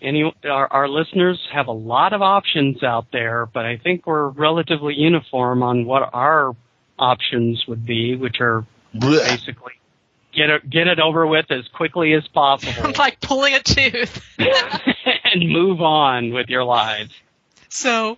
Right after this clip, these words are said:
Speaker 3: we're very, very sorry. <laughs> Unless you feel the same way we do, in which case we're not sorry at all. <laughs>
Speaker 1: And
Speaker 2: There
Speaker 1: if
Speaker 2: you
Speaker 1: you
Speaker 2: go.
Speaker 1: disagree with us, write in.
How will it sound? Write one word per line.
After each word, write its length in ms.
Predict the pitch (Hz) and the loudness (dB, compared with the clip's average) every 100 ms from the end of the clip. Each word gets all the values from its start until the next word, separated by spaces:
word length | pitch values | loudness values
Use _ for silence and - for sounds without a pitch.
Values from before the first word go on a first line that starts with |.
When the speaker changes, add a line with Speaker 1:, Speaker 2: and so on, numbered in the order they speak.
| _ | _
Speaker 3:
we're 180 | 220 233 | -6 -2
very, 360 | 233 226 247 240 | 0 0 0 0
very 320 | 220 220 220 | 0 0 0
sorry. 560 | - 269 214 202 202 214 - - - - - _ _ | -2 -2 0 2 2 2 0 0 -2 -2 -12 _ _
<laughs> 100 | 285 - 254 _ _ _ _ - - - 311 | -16 -16 -20 _ _ _ _ -20 -18 -14 -2
Unless 340 | 320 359 359 330 | 0 2 0 0
you 80 | |
feel 180 | - 320 | 2 0
the 80 | 311 | 0
same 280 | 302 302 285 | 0 0 0
way 160 | 285 277 | -2 -2
we 200 | 277 311 | -2 -4
do, 160 | 220 202 | -2 -2
in 100 | 208 | 0
which 160 | 247 | 0
case 240 | - 285 - | 0 -4 -4
we're 100 | 440 | -2
not 160 | 415 | -2
sorry 340 | - 381 330 294 | -2 -2 -2 0
at 60 | |
all. 220 | 247 - - - - | 2 0 -2 -6 0
<laughs> 40 | - - - - - - _ 165 | 0 0 -2 -6 -8 -14 _ -2
Speaker 1:
And 120 | 170 | 0
Speaker 2:
There 60 | 117 | 0
Speaker 1:
if 60 | |
Speaker 2:
you 60 | 127 | 0
Speaker 1:
you 40 | |
Speaker 2:
go. 80 | 85 | 0
Speaker 1:
disagree 540 | 185 214 226 - 196 254 | -2 -2 -6 -4 -2 0
with 220 | 202 160 | 0 0
us, 160 | 196 - - _ 113 | -2 -4 -18 _ -12
write 340 | 107 110 147 | -6 -2 0
in. 380 | 233 339 151 | 2 2 0